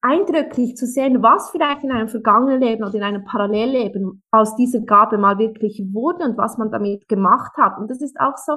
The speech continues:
ein, auch motivierend. Das ist mir am wichtigsten in so einem Reading, auch motivierend zu sein und etwas,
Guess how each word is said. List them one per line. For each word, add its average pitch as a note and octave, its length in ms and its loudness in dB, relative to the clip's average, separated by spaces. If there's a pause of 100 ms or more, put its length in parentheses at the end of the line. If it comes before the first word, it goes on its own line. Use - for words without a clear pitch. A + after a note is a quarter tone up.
(140)
ein, B3 320 -2
auch C#4+ 200 2
motivierend. C4 960 0 (120)
Das A#3 100 -10
ist C4+ 160 -6
mir B3+ 160 2
am A3 120 -2
wichtigsten B3+ 500 -6
in G#3+ 100 -2
so A3 100 -8
einem G3+ 200 -4
Reading, G#3 340 -4
auch B3 160 -2
motivierend B3+ 680 -4
zu C4 120 -10
sein A#3+ 240 -4
und F#3+ 80 -6
etwas, G#3+ 360 -8